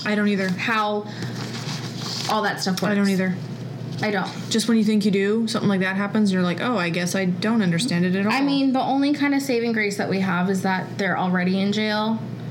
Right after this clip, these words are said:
Speaker 2: serving their federal charges, so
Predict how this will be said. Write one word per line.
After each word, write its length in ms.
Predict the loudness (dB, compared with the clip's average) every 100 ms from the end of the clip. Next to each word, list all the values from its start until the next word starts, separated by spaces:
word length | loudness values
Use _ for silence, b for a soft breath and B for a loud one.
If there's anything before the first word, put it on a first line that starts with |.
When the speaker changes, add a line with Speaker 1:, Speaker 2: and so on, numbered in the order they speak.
| B B B B -10 -8
Speaker 2:
serving 400 | -4 -2 0 0
their 120 | 0
federal 360 | 0 0 2 2
charges, 560 | 0 0 0 0 -2
so 360 | -2 0 0 0